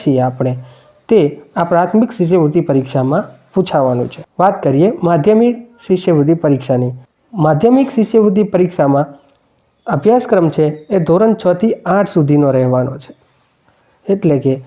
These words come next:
છ થી આઠમની અંદર તમે જે પણ કંઈ વિષયોનો અધ્યયન કર્યું છે, જે પણ વિષયો ભણ્યા છો, તેમાંથી આ પરીક્ષામાં પ્રશ્નો આવવાના છે. પ્રાથમિક માધ્યમિક શિષ્યવૃત્તિ પરીક્ષાની અંદર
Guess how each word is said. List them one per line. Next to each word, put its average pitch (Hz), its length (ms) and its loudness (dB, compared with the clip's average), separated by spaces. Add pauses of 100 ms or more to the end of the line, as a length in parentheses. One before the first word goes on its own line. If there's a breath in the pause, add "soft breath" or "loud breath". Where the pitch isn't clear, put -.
(380 soft breath)
છ 196 180 0
થી 240 140 0 (160)
આઠમની 247 500 2
અંદર 151 260 2 (300)
તમે 208 240 2
જે 147 240 2
પણ 247 280 0
કંઈ 247 200 4
વિષયોનો 185 440 2 (160)
અધ્યયન 147 460 2
કર્યું 147 340 2
છે, 135 100 -2 (420 soft breath)
જે 170 120 2
પણ 233 280 2
વિષયો 185 440 2
ભણ્યા 156 460 0
છો, 165 120 -2 (400 soft breath)
તેમાંથી 226 460 2
આ 147 80 2
પરીક્ષામાં 147 1160 -4
પ્રશ્નો - 380 -2 (160)
આવવાના 135 460 0
છે. 143 200 -14 (240)
પ્રાથમિક 208 600 0
માધ્યમિક 180 580 0
શિષ્યવૃત્તિ 214 580 0
પરીક્ષાની 151 600 0
અંદર 131 220 0